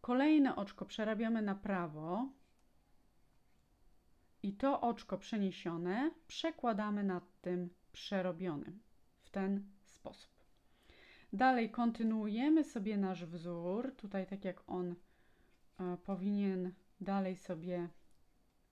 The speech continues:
e, lecieć, czyli robimy dalej te, ten nasz taki ciekawy wzorek. I dochodzimy sobie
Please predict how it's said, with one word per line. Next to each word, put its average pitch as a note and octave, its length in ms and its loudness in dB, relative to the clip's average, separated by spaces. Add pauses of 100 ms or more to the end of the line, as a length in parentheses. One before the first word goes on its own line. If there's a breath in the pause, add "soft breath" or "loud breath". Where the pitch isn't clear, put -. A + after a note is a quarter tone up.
(800)
e, E3 300 -8
lecieć, F3 840 -4
czyli E3+ 460 -10
robimy F3+ 500 -4
dalej E3 460 -8 (500 soft breath)
te, F3 240 -8 (1500 soft breath)
ten C#4+ 180 0
nasz F#3+ 180 0
taki F3+ 260 -4
ciekawy E3+ 400 -4
wzorek. E3 760 -4 (2250 soft breath)
I D#4+ 120 2
dochodzimy B3 560 4
sobie G3+ 720 -2